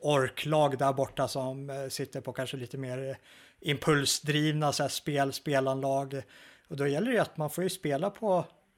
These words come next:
de, eh, egenskaper som den egna gruppen har och försöka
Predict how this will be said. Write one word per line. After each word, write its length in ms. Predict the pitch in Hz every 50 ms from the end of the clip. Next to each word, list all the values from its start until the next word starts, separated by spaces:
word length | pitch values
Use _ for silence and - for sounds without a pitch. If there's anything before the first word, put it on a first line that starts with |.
| _ - - _ - - - - - _ _ _ - 208 190 - -
de, 440 | - 180 160 180 165 165 156 151 156
eh, 520 | 156 151 151 151 156 165 87 - 170 165 156
egenskaper 500 | 143 143 135 - - 156 151 147 - 143
som 180 | - 151 143 143
den 120 | 143 147
egna 420 | 147 135 127 131 151 208 220 208
gruppen 500 | 180 147 147 147 156 - - - 135 127
har 340 | 113 123 131 123 127 131 135
och 60 | 127
försöka 480 | - - - 147 135 - - 135 127 127